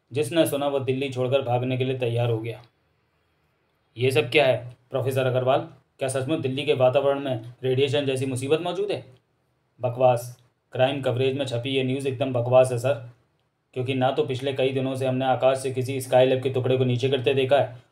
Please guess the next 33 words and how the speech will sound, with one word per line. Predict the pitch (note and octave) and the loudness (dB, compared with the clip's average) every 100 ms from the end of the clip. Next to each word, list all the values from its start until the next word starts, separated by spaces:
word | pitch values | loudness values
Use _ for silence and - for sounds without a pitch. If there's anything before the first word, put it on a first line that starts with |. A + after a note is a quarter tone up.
| - | -6
और | A#2+ | -2
ना | A#2+ | 0
ही | C3 D3+ | 0 0
दिल्ली | C3 B2+ C3 | -2 -2 -2
के | B2+ | 0
वातावरण | B2 B2 C3 C3 | 0 0 0 -2
में | B2+ A2 - _ - | -4 -6 -10 _ -12
किसी | C3 C#3 | -4 -2
प्रकार | C3 C3 B2+ | 0 2 2
का | C3 | 2
कोई | C3 C3 | 0 0
रेडिएशन | B2+ C3 B2+ C3 | 0 0 0 -2
मौजूद | A#2 A#2+ B2+ | 0 0 -2
है। | A#2 - _ _ _ _ _ _ - | -4 -12 _ _ _ _ _ _ -10
हमने | B2 C3+ | -4 -2
सब | C3 C3 | -2 -2
कुछ | D3+ C3 | -2 -2
अच्छी | B2 C#3+ | -2 -2
तरह | C#3 C3 | 0 2
चेक | C#3 A#2 | 0 0
कर | B2+ | 0
लिया | B2+ B2 | 2 0
है | |
सर, | A#2 C3+ - - _ _ | 2 -2 -2 -18 _ _
सरासर | B2+ C3 C3 | -2 0 0
झूठी | B2+ A#2+ C3 | -2 -2 -2
खबर | B2+ C3 B2+ | 0 -2 -2
छपी | A#2+ C3+ | -4 -4
हुई | C#3 | 0
है | C#3 | 0
इस | B2+ | 0
अखबार | B2 B2 A#2+ | 0 0 0
में। | A#2 | -2